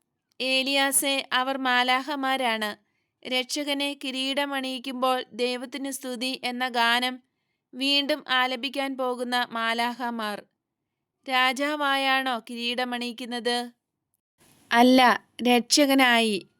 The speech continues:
അന്ന് നീതിമാന്മാരുടെയും പരിശുദ്ധന്മാരുടെയും വലിയ ഒരു ഘോഷയാത്ര തന്നെ ഉണ്ടാകും. ഏറ്റവും മുമ്പിൽ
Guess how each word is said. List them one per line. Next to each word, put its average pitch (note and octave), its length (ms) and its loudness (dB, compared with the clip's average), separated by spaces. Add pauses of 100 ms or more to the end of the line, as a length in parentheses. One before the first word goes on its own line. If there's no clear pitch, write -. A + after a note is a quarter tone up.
(520)
അന്ന് B3+ 460 4 (100)
നീതിമാന്മാരുടെയും B3+ 1500 2
പരിശുദ്ധന്മാരുടെയും C4 1300 0 (100)
വലിയ A#3+ 400 0
ഒരു B3+ 380 0
ഘോഷയാത്ര B3 600 0
തന്നെ B3+ 360 -2
ഉണ്ടാകും. G#3+ 560 -2 (520)
ഏറ്റവും D4 560 8
മുമ്പിൽ C4+ 460 4